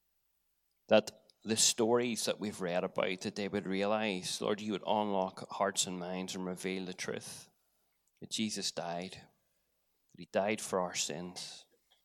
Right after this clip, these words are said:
that he paid for them completely, that he rose from the dead to become the first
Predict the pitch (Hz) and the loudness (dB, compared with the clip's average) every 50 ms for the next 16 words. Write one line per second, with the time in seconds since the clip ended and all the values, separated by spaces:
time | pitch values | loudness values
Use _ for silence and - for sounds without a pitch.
0 | _ - - 104 101 92 - - - 113 110 110 110 - - 113 98 101 98 95 | _ -12 -8 -6 -4 -2 0 0 2 2 2 2 2 -2 -2 -2 0 0 0 0
1 | 98 95 - - 92 - 92 - 82 82 - - 101 107 - - - - _ _ | -2 -4 -6 -8 -4 -4 -2 -2 -2 -4 -4 -4 -4 -6 -6 -8 -18 -20 _ _
2 | _ _ _ _ _ _ _ _ _ _ _ _ _ _ _ _ _ _ _ _ | _ _ _ _ _ _ _ _ _ _ _ _ _ _ _ _ _ _ _ _
3 | - - 92 107 113 110 101 107 110 110 117 120 123 - - - 113 110 113 113 | -8 -2 0 2 2 4 4 4 4 6 4 4 2 2 2 0 0 0 0 0
4 | 107 - 117 113 117 117 110 101 95 82 - - - _ _ - - _ _ _ | 0 2 2 4 4 4 2 2 0 -2 -6 -14 -18 _ _ -20 -20 _ _ _
5 | _ _ - - - - 104 - - - - 110 110 107 101 95 95 - - - | _ _ -10 -8 -6 -4 -4 -4 -4 0 0 2 2 2 0 -2 -2 -4 -6 -8
6 | - - 107 104 107 - - - - - - - | -4 -2 -2 -2 0 0 0 0 0 -2 -4 -8